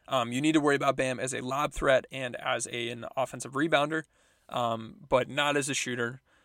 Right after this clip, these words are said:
not as a somebody who's gonna put the ball in the court. Um, Bam in the post is insanely one-handed.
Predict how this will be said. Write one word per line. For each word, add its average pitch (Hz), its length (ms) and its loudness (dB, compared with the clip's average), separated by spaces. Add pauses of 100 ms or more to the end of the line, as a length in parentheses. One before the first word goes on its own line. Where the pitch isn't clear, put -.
(220)
not 131 460 0
as 127 480 -2
a 123 580 -4 (120)
somebody 135 260 0
who's 131 100 -8
gonna 131 140 -8
put - 140 -8
the 113 60 -4
ball 127 140 -6
in 104 60 -10
the 104 60 -14
court. 175 320 2 (500)
Um, 117 560 0 (680)
Bam 139 380 2
in 135 80 -2
the 127 80 -2
post - 320 -2
is 127 220 -6 (100)
insanely 147 800 -2
one-handed. 127 800 -6